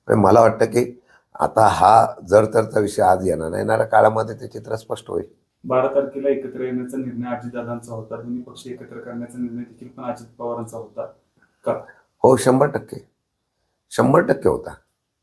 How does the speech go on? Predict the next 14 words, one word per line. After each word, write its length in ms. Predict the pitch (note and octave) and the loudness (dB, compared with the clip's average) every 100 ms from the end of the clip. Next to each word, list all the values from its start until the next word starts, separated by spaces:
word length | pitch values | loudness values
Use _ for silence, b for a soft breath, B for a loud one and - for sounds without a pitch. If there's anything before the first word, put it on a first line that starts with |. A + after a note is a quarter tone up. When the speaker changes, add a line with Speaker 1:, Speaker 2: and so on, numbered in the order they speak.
| _ _ _ _ _ - | _ _ _ _ _ 2
Speaker 1:
आणि 120 | A2 | 4
मी, 440 | C3 C3 - - - | 6 4 -2 -10 0
अ, 60 | |
आग-, 680 | F2 F#2 F2 F2+ G2+ G2 - | 4 4 4 2 2 -2 4
अ, 100 | F2+ | 4
मी 240 | F2 F#2 | 4 0
काय 200 | G2+ A2+ | 4 4
राजकारणात 580 | A2 F#2 - A2 A2 G#2+ | 6 4 2 0 2 0
बोलतोय 520 | A2 G2 F#2+ F#2+ G#2+ | 0 -2 -2 -2 0
असं 200 | G2+ - | 0 0
नाही, 120 | G2+ - | -6 -4
खोटं 300 | - - G#2 | -6 -2 0
बोलत 260 | G2 G#2 G2+ | 2 0 -2
नाही, 200 | - | -8